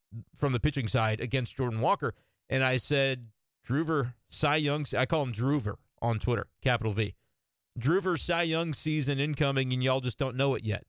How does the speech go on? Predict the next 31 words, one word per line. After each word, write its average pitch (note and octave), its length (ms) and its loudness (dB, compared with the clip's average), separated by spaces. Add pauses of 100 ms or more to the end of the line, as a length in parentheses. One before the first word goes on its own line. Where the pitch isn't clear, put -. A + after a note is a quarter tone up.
That's B2 160 0
what B2 120 0
I B2 60 2
tweeted. A2+ 360 2 (380)
Uh, D3+ 160 2
do D#3+ 180 2
I D#3 80 2
think D3+ 160 -4
he's C3 140 -2
gonna C3+ 120 2
win B2 140 0
the G#2 60 -8
Cy A#2+ 160 2
Young? A2 260 2
No. B2+ 160 2 (260)
Do E3 120 4
I D#3 80 4
think G3 260 -4
he F#3+ 160 -2
could E3 320 -2
be E3+ 360 -2
a B2+ 60 -6
lot C#3+ 260 2
better D3 200 2
than C#3 140 0
maybe C#3 180 0
people C3 240 -2
give B2+ 160 0
him A#2+ 80 -2
credit B2+ 240 0
for? C#3 260 -2